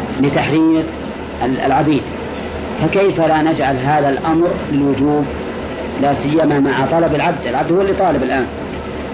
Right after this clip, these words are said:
العبد هو اللي طالب وعارف من نفسه أنه سيستغني عن سيده ويريد أن يخلص نفسه،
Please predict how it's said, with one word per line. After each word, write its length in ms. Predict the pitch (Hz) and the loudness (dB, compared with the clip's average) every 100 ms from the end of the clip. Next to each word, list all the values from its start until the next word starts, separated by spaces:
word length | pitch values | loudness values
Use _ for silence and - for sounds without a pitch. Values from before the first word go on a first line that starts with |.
| - - - - - - - | -8 -8 -8 -8 -6 -6 -2
العبد 200 | 131 123 | 2 4
هو 100 | 156 | 4
اللي 120 | 170 | 4
طالب 360 | 170 180 160 127 | 4 2 2 0
وعارف 280 | 131 175 147 | 2 2 0
من 220 | 156 156 | 0 2
نفسه 240 | 175 - 147 | 0 0 0
أنه 220 | 135 139 | 2 0
سيستغني 540 | 143 139 - 165 160 | 0 -2 0 0 2
عن 100 | 135 | 2
سيده 400 | 131 165 156 117 92 - - - - - 127 | 2 2 2 0 -2 -4 -6 -6 -6 -4 0
ويريد 360 | 143 156 175 | 4 4 4
أن 200 | 170 151 | 4 2
يخلص 460 | 147 123 170 160 156 | 0 2 2 2 2
نفسه، 380 | 160 170 - | 0 0 0